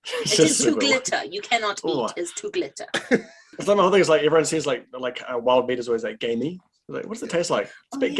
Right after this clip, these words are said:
Speaker 1: gamey." It's like, everything's gamey. This is just your explanation for, for, for a food that you just cannot explain the flavor for. The glitter is, like, the,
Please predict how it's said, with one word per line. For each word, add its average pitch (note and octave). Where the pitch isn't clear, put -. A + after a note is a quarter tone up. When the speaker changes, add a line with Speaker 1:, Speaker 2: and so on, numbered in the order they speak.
Speaker 1:
gamey." C3+
It's A#2
like, -
everything's A#2
gamey. G2+
This D3
is C#3
just D3
your A#2+
explanation C3
for, B2
for, A#2
for B2
a A2
food A#2+
that -
you A2+
just A2+
cannot G#2+
explain A2
the G#2
flavor A2+
for. G#2
The C#3+
glitter C3
is, A2+
like, G#2+
the, G#2+